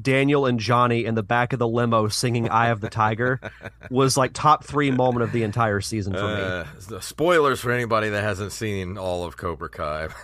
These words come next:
Speaker 2: <laughs>
Speaker 1: I'm not giving away the story, just, just a moment.
Speaker 2: That's a, that was one of the best moments of the, uh, the entire series.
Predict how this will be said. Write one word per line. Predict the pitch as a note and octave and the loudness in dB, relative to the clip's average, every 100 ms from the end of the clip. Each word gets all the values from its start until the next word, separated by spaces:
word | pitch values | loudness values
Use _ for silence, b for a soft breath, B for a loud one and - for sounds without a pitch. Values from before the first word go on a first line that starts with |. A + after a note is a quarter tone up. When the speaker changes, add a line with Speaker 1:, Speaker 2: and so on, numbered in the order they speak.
| E3 | -6
Speaker 2:
<laughs> | - | -4
Speaker 1:
I'm | C#3+ - | -2 2
not | C#4+ D#4+ | 4 4
giving | C4+ C4+ | 4 4
away | A3+ G3+ F3+ | 6 6 6
the | C#3 | 4
story, | B2 - - E3 C#3+ A2+ G2+ A2 A2+ b b | 2 -2 2 4 4 4 0 -6 -10 b b
just, | C3+ D3 C#3 - - | 0 2 2 -2 -4
just | D#3+ D3 D3 | -2 0 0
a | |
moment. | C3 A#2 F#2+ F#2+ - | 2 2 2 -2 -4
Speaker 2:
That's | G2+ - | -4 -4
a, | F2 - - | -10 -12 -4
that | F#2+ | -4
was | G2 G2+ | -4 -6
one | G#2 | -6
of | F#2 | -6
the | D#2 | -6
best | F2 E2 F2+ | -6 -6 -8
moments | E2 D#2+ D#2 - | -10 -10 -12 -10
of | E2+ | -12
the, | D2 E2 D2+ | -10 -12 -10
uh, | D2+ | -10
the | D2+ | -12
entire | D#2 D2+ D2 D2+ D2+ | -14 -10 -8 -8 -10
series. | - D2+ D2 C#2+ C#2 | -12 -14 -14 -16 -18